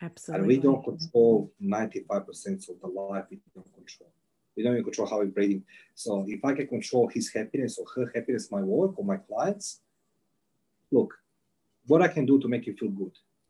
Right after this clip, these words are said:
Speaker 2: And this has come to the moment of the self-leadership, which I heard so many times, you know, in the past, and even today somebody mentioned, uh, on the radio. But the thing is,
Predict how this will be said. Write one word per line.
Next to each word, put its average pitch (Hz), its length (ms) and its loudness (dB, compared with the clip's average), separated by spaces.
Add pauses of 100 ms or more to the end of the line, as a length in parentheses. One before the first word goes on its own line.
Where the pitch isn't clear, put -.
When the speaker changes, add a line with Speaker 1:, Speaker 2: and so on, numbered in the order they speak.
(160)
Speaker 2:
And 101 340 0 (100)
this 139 220 2
has 139 140 -6
come 120 280 -2
to 107 60 -16
the 113 80 -2
moment 107 400 0
of 92 160 -8
the 95 60 -14
self-leadership, 104 920 -6
which 95 220 -10
I 92 220 -8 (720)
heard 98 160 2
so 95 100 -8
many 95 200 2 (100)
times, 98 340 0
you 190 60 -2
know, 190 80 0
in 180 60 -8
the - 100 -20 (100)
past, - 440 0
and - 140 -12 (160)
even 196 200 -2
today 196 300 -4
somebody 190 300 -4
mentioned, 190 380 -10 (840)
uh, - 40 -20 (240)
on 90 60 -20
the 92 60 -10
radio. 110 380 4 (220)
But 104 160 -2
the 104 80 -4
thing 123 220 -2
is, 107 400 -2